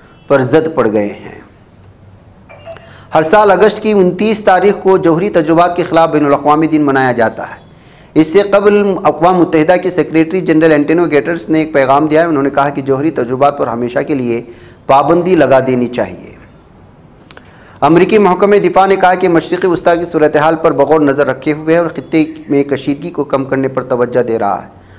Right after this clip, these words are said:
वजारत की नायब तर्जुमान सबरीना सिंह ने एक प्रेस बयान में कहा कि अमरीका कशीदगी में इजाफा होने की सूरत में इसराइल और अमरीकी अफवाज को दिफा करने के लिए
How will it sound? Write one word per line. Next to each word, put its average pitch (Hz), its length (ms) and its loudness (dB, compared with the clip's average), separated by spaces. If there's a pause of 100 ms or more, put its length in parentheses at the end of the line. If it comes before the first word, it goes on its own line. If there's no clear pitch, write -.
(320)
वजारत 165 400 2
की 196 100 4
नायब 190 260 2
तर्जुमान 165 520 2
सबरीना 165 460 2
सिंह 165 220 0
ने 170 60 2
एक 160 100 -6
प्रेस 156 200 -2
बयान 143 220 2
में 151 100 2
कहा 143 180 2
कि 147 100 -2
अमरीका 143 400 0
कशीदगी 135 440 -4
में 139 120 0
इजाफा 127 320 0
होने 131 180 -4
की 123 140 -12
सूरत 139 320 -6
में 127 80 -6
इसराइल 131 340 0
और 127 80 0
अमरीकी 147 260 -4
अफवाज 117 300 -2
को 113 100 -8
दिफा 120 240 -2
करने 113 260 -8
के 127 120 -12
लिए 135 260 -6